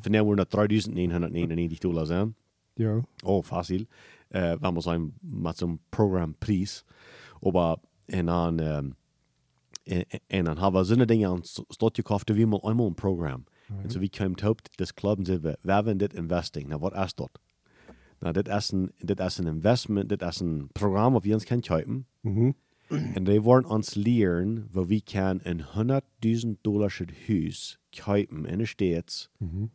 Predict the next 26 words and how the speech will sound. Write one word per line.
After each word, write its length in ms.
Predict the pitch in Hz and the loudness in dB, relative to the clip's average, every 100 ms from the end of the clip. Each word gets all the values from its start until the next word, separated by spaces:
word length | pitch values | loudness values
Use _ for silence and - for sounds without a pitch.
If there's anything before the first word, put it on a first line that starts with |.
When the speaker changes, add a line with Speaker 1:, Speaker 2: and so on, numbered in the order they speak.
| _ | _
Speaker 1:
für 180 | - 98 | -6 -6
fünftausend 640 | - 107 - 90 80 78 | -2 -2 -2 -6 -6 -6
Dollar. 320 | 80 67 - - _ - | -8 -8 -12 -20 _ -8
Speaker 2:
Oh. 380 | 104 156 196 101 82 _ _ | -4 -2 -2 -4 -8 _ _
Speaker 1:
Und 60 | - | -6
dann 100 | 87 | -2
darf 200 | 90 85 | -2 -2
ich 100 | 87 | -4
so. 240 | 87 78 | -2 -2
Speaker 2:
Haben 80 | 117 | 0
die 60 | 117 | 0
das 100 | 113 | 0
Programm 360 | - 117 113 113 | 0 0 2 2
noch? 200 | 113 151 _ _ | 0 -2 _ _
Speaker 1:
Ja, 240 | 107 110 127 - - | 2 2 2 -6 0
oh 100 | 104 | 4
ja. 260 | 117 120 - - - - | 4 2 -6 -6 -6 -2
Speaker 2:
<laughs> 1200 | - - - - - 160 - - - 254 254 202 | -2 -2 0 -2 -2 -4 -2 -6 -6 -4 2 6
Okay. 380 | - 139 - 120 - - - | 8 8 6 2 2 -10 -2
Speaker 1:
Ja. 220 | 101 101 _ - | 0 0 _ -8
Speaker 2:
Ja, 100 | 120 - | -6 -4
weet 220 | 110 107 | -2 -2
dat 120 | - 104 | -2 -6
ook 60 | |
nog, 160 | 110 101 | -4 -2
hi. 80 | 101 | -2